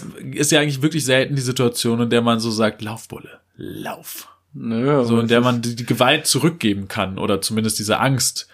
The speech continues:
Speaker 1: oder diese, diese Macht, das Machtverhältnis
Speaker 2: Naja, genau,
Speaker 1: umkehren
Speaker 2: die,
Speaker 1: kann.
Speaker 2: die, das ist unmöglich. Zumindest länger als eben diese zwei Stunden, eineinhalb Stunden, was auch immer, wie das denn letztendlich war, bis
Speaker 1: Ja.
Speaker 2: die komplette Innenstadt voll mit Stuttgarter Bullen war.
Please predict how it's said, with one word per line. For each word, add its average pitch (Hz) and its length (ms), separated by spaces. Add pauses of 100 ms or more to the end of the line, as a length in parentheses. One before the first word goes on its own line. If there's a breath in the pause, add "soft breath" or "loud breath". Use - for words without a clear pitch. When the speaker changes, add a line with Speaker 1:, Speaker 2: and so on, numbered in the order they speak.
(340 soft breath)
Speaker 1:
oder 107 420 (340 loud breath)
diese, 110 200
diese 110 260
Macht, - 480
das 117 140
Machtverhältnis 123 720
Speaker 2:
Naja, 151 100
genau, 135 80
Speaker 1:
umkehren 107 320
Speaker 2:
die, 107 60
Speaker 1:
kann. 101 240
Speaker 2:
die, 98 40
das 120 200
ist 120 160
unmöglich. 127 720 (1000)
Zumindest 117 520
länger 117 280
als 113 420 (680)
eben 120 340
diese 110 440
zwei 113 300
Stunden, 123 420
eineinhalb 117 460
Stunden, 113 340
was 113 180
auch 110 100
immer, 113 280
wie 113 80
das 113 180
denn 113 140
letztendlich 110 440
war, 120 160
bis 113 360
Speaker 1:
Ja. 110 140
Speaker 2:
die 107 60
komplette 110 400
Innenstadt 110 360
voll 113 160
mit 110 140
Stuttgarter 117 440
Bullen 120 320
war. 110 200